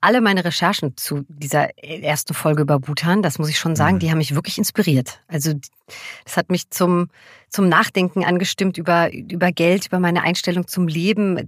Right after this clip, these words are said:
Speaker 1: also auch, auch zu unserer Arbeit und
Speaker 2: Ja.
Speaker 1: der, und der Frage, ob sich die Idee des Bruttonationalglücks auch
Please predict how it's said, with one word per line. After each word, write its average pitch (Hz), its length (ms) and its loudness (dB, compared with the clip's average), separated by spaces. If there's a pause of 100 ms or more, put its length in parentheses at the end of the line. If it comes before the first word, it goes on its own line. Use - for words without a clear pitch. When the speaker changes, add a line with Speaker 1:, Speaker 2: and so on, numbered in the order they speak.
Speaker 1:
also 151 300 -2 (140)
auch, 190 260 2 (400)
auch 185 180 0
zu - 140 -2
unserer 165 280 0
Arbeit 175 480 2 (440)
und 240 220 0
Speaker 2:
Ja. 98 220 2
Speaker 1:
der, 185 360 2
und 185 160 -4
der 190 80 2
Frage, 214 540 0 (280)
ob - 220 0
sich 247 160 -2
die 185 180 0
Idee 165 340 0
des 226 160 0
Bruttonationalglücks 185 1040 -2
auch - 200 -2